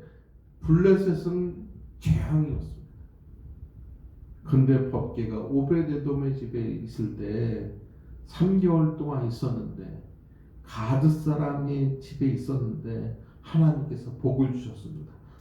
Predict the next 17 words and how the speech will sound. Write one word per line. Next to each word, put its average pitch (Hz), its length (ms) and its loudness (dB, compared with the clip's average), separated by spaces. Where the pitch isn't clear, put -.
사무엘하 117 580 4
육 98 180 -6
장 98 160 -4
십일 123 320 -2
절 123 180 0
말씀을 107 400 -4
보게 95 300 -6
되면 127 480 0
여호와의 170 640 10
궤가 139 400 0
기도하는 120 480 -2
사람 101 520 -8
가드, 110 400 -6
아, 101 440 -8
여호와의 127 420 6
궤가 - 280 -2
가드 95 260 -4